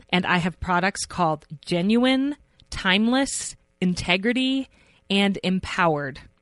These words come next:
Especially if you have teenage girls you're buying makeup for, I know which messaging I want them to read every day and to promote to them.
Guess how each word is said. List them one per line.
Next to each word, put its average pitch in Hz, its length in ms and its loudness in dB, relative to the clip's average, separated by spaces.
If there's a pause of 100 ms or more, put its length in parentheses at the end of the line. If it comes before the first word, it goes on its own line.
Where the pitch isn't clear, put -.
(500)
Especially 202 600 2
if - 100 -4
you 214 80 4
have 185 180 0
teenage 196 440 -4
girls 185 440 2
you're 202 80 4
buying 190 220 0
makeup 185 320 -2
for, 185 400 0
I 180 140 0
know 185 540 2
which 185 320 0
messaging 175 600 -4
I 254 200 -2
want 196 240 2
them 156 180 -2
to 156 140 -10
read 147 180 -8
every 143 220 -6
day 135 400 -6
and 143 260 -6
to - 80 -6
promote 143 380 -8
to 156 100 -10
them. 87 300 -8